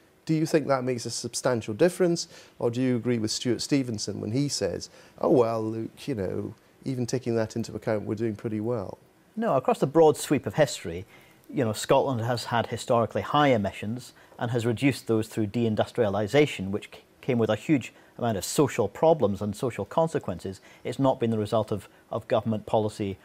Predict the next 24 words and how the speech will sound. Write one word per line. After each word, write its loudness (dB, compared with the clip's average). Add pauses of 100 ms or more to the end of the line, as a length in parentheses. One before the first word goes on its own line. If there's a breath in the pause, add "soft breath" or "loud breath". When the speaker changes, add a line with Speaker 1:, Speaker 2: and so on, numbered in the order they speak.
(120 soft breath)
Speaker 2:
on -6
climate 0
change. -10 (260 loud breath)
The 0 (100)
opportunity 0
that -8
the -10
Climate 2
Change -2
Act -6
gave 2
us -4
was -2
to -6
accelerate 4
that 0
reduction -2 (300 loud breath)
through -2
progressive 0
measures, -8 (240 loud breath)
measures 2
that -4
would -4
benefit -2